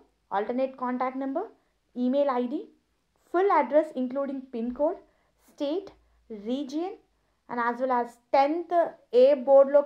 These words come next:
కంప్లీట్ చేశారు, and as well as year of passing ఏంటి, స్కోర్ ఎంత వచ్చింది మన టెన్త్లో,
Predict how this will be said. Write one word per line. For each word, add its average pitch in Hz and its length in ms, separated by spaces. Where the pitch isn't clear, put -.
కంప్లీట్ 254 400
చేశారు, 262 460
and 240 180
as 220 120
well 233 200
as 233 60
year 262 200
of 294 160
passing 240 400
ఏంటి, 240 260
స్కోర్ 311 380
ఎంత 302 220
వచ్చింది 262 380
మన 247 100
టెన్త్లో, 233 400